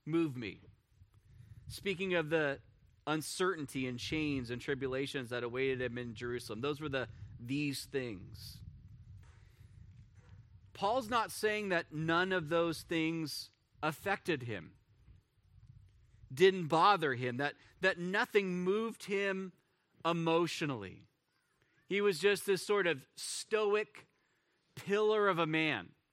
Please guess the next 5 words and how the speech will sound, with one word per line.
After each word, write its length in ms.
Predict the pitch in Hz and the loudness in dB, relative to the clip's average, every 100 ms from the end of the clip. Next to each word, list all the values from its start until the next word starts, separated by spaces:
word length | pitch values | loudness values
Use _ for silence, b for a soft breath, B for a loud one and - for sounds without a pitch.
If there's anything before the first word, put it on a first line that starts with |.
| _ _ _ _ _ _ - | _ _ _ _ _ _ -2
that 140 | 160 | -2
nothing 600 | 151 160 175 - 196 180 | -2 0 0 2 2 2
could, 440 | - 170 151 127 123 _ _ _ _ _ _ _ _ _ _ _ _ _ _ _ _ _ - | -2 2 2 0 -8 _ _ _ _ _ _ _ _ _ _ _ _ _ _ _ _ _ -8
nothing 260 | 151 147 165 | -6 -4 -4
could 300 | 170 143 | -2 -4